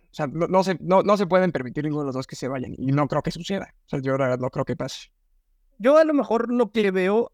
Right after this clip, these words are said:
Speaker 2: este, esto está, está para clip, eh, ahí Charlie, eh, yo creo que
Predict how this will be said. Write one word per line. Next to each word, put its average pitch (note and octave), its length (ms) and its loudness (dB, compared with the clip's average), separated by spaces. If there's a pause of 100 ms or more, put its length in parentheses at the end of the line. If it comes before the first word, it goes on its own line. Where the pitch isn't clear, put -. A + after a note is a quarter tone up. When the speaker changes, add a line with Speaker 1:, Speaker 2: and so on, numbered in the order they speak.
(240)
Speaker 2:
este, D#3 520 -2
esto - 220 0
está, D3+ 300 -2
está C#3+ 320 -4
para D#3 180 2
clip, D3 260 -4 (680)
eh, B2 260 -2
ahí C3 140 0
Charlie, D3+ 400 -4 (480)
eh, D#3+ 440 0 (1160)
yo G#3+ 200 2
creo D4 280 0
que C#4 320 -2